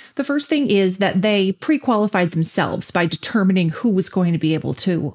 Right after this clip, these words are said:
vote for things like president, right? Like, they created an electoral college,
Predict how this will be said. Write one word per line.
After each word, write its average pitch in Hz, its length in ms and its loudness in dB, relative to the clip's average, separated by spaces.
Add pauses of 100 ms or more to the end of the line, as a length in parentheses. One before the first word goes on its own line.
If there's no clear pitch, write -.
vote 196 320 0
for - 100 -6
things - 300 -4
like - 160 -6
president, - 420 -6
right? 233 200 -2
Like, 190 140 -2
they 190 80 0
created 214 280 0
an 190 80 4
electoral 170 540 0
college, - 600 -2